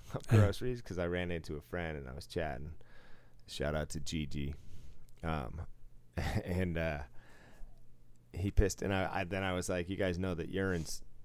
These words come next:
Speaker 1: sterile, right? So that means it can't hurt you. There's nothing in urine that can hurt you."
Speaker 2: Uh-huh.
Speaker 1: And, uh, <laughs> then we went into a weird <laughs> conversation about drinking your own pee.
Speaker 2: Oh. <laughs>
Speaker 1: Yeah.
Speaker 2: Hey.
Speaker 1: I used to know a guy who,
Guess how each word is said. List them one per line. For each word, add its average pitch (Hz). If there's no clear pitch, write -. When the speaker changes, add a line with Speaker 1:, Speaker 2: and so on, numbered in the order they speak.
Speaker 1:
sterile, 85
right? 78
So -
that 92
means 90
it 87
can't 92
hurt 85
you. -
There's -
nothing 95
in 80
urine 80
that -
can 67
hurt 73
you." -
Speaker 2:
Uh-huh. 117
Speaker 1:
And, 65
uh, 58
<laughs> 147
then 113
we 104
went 95
into 110
a 113
weird 107
<laughs> -
conversation -
about 101
drinking 92
your 78
own 80
pee. 82
Speaker 2:
Oh. 156
<laughs> -
Speaker 1:
Yeah. 160
Speaker 2:
Hey. 139
Speaker 1:
I 80
used 90
to 85
know 85
a 80
guy 82
who, 76